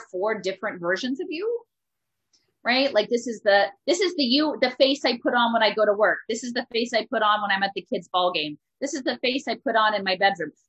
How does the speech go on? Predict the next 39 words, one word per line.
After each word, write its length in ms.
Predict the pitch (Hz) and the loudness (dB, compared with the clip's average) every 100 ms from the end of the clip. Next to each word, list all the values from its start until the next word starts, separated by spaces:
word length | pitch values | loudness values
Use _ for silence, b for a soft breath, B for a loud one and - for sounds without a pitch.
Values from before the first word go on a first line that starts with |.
| 208 | -4
Like, 160 | 226 214 | -4 -4
these 280 | 233 285 311 | -4 0 0
are 120 | 247 | 4
all 240 | 208 226 | 4 4
the 120 | 226 | 0
different 380 | 185 220 - 220 - _ _ - | -4 -6 -4 -6 -8 _ _ 0
fragments 460 | 208 233 285 285 | 2 2 -2 -4
of 80 | 285 | -6
you. 340 | 285 349 415 403 _ _ _ _ _ | -4 -4 -6 -10 _ _ _ _ _
They 240 | 190 277 | 0 0
can 240 | 302 269 247 | 0 -4 -4
be 200 | 247 - | -4 -6
peeled 400 | - 262 247 180 | 0 0 0 -2
back 340 | 180 233 440 - _ _ _ | 0 0 -2 -10 _ _ _
and 120 | 240 240 | 0 2
then 160 | 240 | 2
commodified 760 | - 240 220 254 277 - 202 202 | -2 -2 2 4 4 2 2 2
individually 800 | 214 214 208 226 190 160 107 - _ _ - | 0 0 0 0 -2 -4 -8 -16 _ _ 0
as 180 | 226 220 | 2 2
this 220 | 220 226 202 | -2 -2 -6
exponential, 920 | - - 233 208 208 208 185 180 170 | -6 -6 -2 -2 -2 -2 0 2 2
like, 220 | 175 175 _ _ 175 | 0 -2 _ _ 0
growth 220 | 196 196 - | 0 0 -8
paradigm 520 | 170 160 156 139 139 - | -4 -4 -4 -8 -12 -16
in 100 | 185 | -10
a 60 | 175 | -6
metaverse. 720 | 185 175 - - - - _ _ _ _ _ _ _ _ _ _ | -4 -4 -8 -12 -14 -18 _ _ _ _ _ _ _ _ _ _
And 160 | 220 214 | 2 2
it's, 180 | 214 - | 0 0
it's, 260 | 247 - _ | 0 0 _
it's 180 | - - | -2 -2
kind 240 | - 285 294 | 2 4 4
of 100 | - | 2
crazy 340 | - 269 262 | 0 0 0
to 140 | 240 | -4
think, 200 | 233 240 | -2 0
but 140 | 233 220 | 0 2
that 200 | 226 | 2
is 100 | 233 | 2